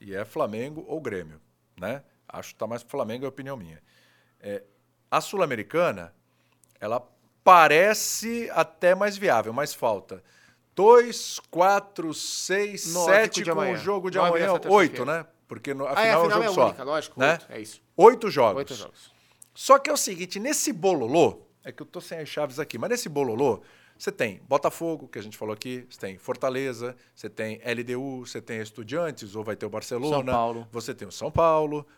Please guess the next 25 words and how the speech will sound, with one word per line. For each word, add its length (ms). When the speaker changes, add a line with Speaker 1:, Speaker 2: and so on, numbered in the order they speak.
Speaker 1:
Você... 280
Qual 200
é 40
o 40
melhor 280
caminho? 340
Speaker 3:
Não 120
sei 160
se 120
é 20
Estudiantes 480
ou, 140
Speaker 1:
Aqui 120
Speaker 3:
ou 60
Speaker 1:
tem 140
Speaker 3:
Ba-, 120
Speaker 1:
menos, 180
Speaker 3:
ou 60
Speaker 1:
mas 140
é 40
Speaker 3:
Barcelona. 220
Speaker 1:
pedreira 280
também. 380
É, 140
então. 260